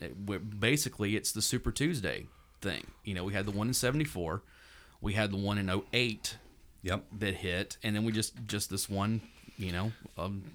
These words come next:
Speaker 1: less than two weeks ago.
Speaker 2: So,
Speaker 1: So
Speaker 2: not to make you feel bad about living in Tennessee,
Speaker 1: Mm-hmm.
Speaker 2: um, m-, with meteorological history.
Speaker 1: Right.
Speaker 2: Okay,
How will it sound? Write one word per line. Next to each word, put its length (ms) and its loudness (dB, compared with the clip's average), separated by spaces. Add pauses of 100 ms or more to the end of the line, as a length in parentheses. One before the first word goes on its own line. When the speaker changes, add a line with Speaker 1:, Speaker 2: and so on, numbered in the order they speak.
(160)
Speaker 1:
less 200 2
than 100 0
two 140 0
weeks 220 2
ago. 320 -2
Speaker 2:
So, 20 -2 (360)
Speaker 1:
So 80 -8
Speaker 2:
not 300 4
to 80 4
make 240 4
you 80 4
feel 260 4
bad 320 6
about 260 4
living 280 4
in 120 2
Tennessee, 560 0
Speaker 1:
Mm-hmm. 1080 -6
Speaker 2:
um, 400 6 (1600)
m-, 220 2 (1500)
with 300 2
meteorological 880 6
history. 600 0
Speaker 1:
Right. 320 6 (220)
Speaker 2:
Okay, 320 0